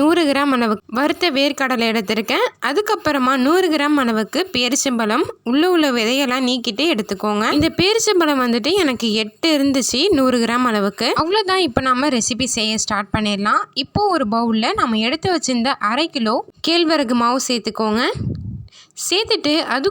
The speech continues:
கூடவே தேவையான அளவு உப்பு சேர்த்துக்கோங்க. சேர்த்ததுக்கு அப்புறமா இப்ப நாம இந்த மாவை நல்லா அடை மாவு பதத்துக்கு கரைச்சி எடுத்துக்க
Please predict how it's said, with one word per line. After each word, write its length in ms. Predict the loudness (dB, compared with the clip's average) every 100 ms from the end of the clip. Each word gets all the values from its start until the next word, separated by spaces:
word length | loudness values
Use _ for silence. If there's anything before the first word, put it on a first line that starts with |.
| 0
கூடவே 320 | 0 0 -2 -4 -2
தேவையான 420 | 0 0 0 0
அளவு 200 | 0 2 0
உப்பு 200 | 0 -6 -2
சேர்த்துக்கோங்க. 500 | -4 -2 -2 -2 -2 -6 _ -20 -20 _ -6
சேர்த்ததுக்கு 500 | -2 0 0 0 -2
அப்புறமா 400 | -4 -2 0 2 0 -2 -8
இப்ப 220 | -4 0 2
நாம 300 | 2 2 0 -2 _ -2
இந்த 140 | 0 2 4
மாவை 280 | 4 2 0 -2 0
நல்லா 260 | 2 2 2 0
அடை 160 | 0 2
மாவு 140 | 2 2 0
பதத்துக்கு 440 | -2 -2 0 -2 0 -2
கரைச்சி 340 | -4 -2 -2
எடுத்துக்க 320 | -2 -4 -4